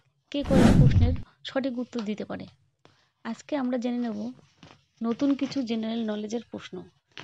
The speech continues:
যেগুলো খুব বুদ্ধি খাটিয়ে উত্তর দিতে হবে। আর সঠিক উত্তর জানলে অবশ্যই comments করে জানাবেন। দেখা যাক আজকে কি কি প্রশ্ন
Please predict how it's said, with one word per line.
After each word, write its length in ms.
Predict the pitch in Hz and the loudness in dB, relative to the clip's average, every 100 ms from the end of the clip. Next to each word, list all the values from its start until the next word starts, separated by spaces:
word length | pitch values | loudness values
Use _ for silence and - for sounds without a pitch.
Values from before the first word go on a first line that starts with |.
| 185 | -6
যেগুলো 320 | 226 226 262 | -4 -2 -4
খুব 220 | 254 233 240 _ _ - - | -4 -6 -8 _ _ -18 -8
বুদ্ধি 280 | 220 196 247 | -8 -6 -6
খাটিয়ে 320 | 254 247 262 | -6 -4 -4
উত্তর 280 | 240 - 220 | -4 -6 -8
দিতে 240 | 202 196 | -8 -10
হবে। 240 | 185 185 180 - _ - - _ | -12 -12 -14 -16 _ -20 -20 _
আর 100 | 233 | -12
সঠিক 340 | 226 220 220 262 | -10 -6 -4 -4
উত্তর 220 | 285 - | -4 -4
জানলে 360 | 240 240 220 226 | -2 -2 -2 -4
অবশ্যই 520 | 226 202 226 - 220 247 - _ - | -6 -8 -8 -8 -10 -12 -16 _ -14
comments 340 | - 226 269 269 | -6 -2 -2 -4
করে 200 | - 247 | -2 -2
জানাবেন। 380 | 220 190 175 180 175 _ _ _ | -2 -6 -8 -12 -18 _ _ _
দেখা 200 | 247 277 320 | -2 0 0
যাক 140 | 311 | 0
আজকে 300 | 254 - 254 269 - | -4 -10 -12 -12 -10
কি 100 | 262 | -10
কি 140 | 262 | -8
প্রশ্ন 300 | 254 220 - | -8 -8 -10